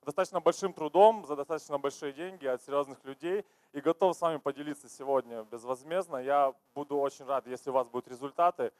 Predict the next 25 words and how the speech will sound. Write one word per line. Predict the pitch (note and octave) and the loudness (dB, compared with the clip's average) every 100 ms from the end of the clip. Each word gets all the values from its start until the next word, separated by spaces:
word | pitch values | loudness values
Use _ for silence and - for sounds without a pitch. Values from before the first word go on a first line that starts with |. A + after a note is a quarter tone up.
| _ _ | _ _
Это | C3 - | -8 -8
будет | C#3+ D3 D3 | -2 -2 0
самое | D#3 D3+ C3+ | -2 -2 -4
крутое | B2+ B2 C3 | -6 -6 -6
вознаграждение. | B2 A#2 A2+ G#2+ G#2 G#2 G2+ _ _ _ _ _ _ _ - _ _ _ _ _ _ _ _ _ _ _ _ _ - _ _ _ - | -4 -8 -12 -14 -18 -20 -20 _ _ _ _ _ _ _ -20 _ _ _ _ _ _ _ _ _ _ _ _ _ -20 _ _ _ -20
Да, | - A#2+ - | -2 -2 0
спасибо. | - E3 D3 G#2+ - _ - - _ - _ _ _ _ _ _ _ _ _ _ | 2 2 2 -2 -4 _ -20 -20 _ -20 _ _ _ _ _ _ _ _ _ _
Так, | C#3+ A#2+ | -2 -2
я | A3+ B3 | 2 2
здесь | A3+ A3+ | 2 2
буду | A#3+ - | 2 2
писать | G3+ G3 G#3+ G3+ | -6 6 6 6
маленькие | F#3 G3+ F#3 - F3+ | 2 2 0 0 0
пунктики, | F3 G#3+ A3 D#3+ D3+ C#3 | 2 -2 -4 -10 -10 4
да, | F3 F#3+ | 8 8
по | F3 | 6
которым | C3+ C#3 E3 D3+ D3 | 2 2 0 0 -2
мы, | F3+ | -6
в | F3 | -6
принципе, | D3+ - - C#3+ | -12 -16 -10 -10
с | - | 0
вами, | D3+ F3 D#3 B2+ | 2 2 -4 -10
э, | - A#2+ A#2 A#2 A#2 A2+ - _ - | -8 -6 -2 -2 -2 -4 -8 _ -10
что-то | - E3 C#3+ | -6 -6 -6
сделаем. | C3 C3+ G#2 | -4 -2 -2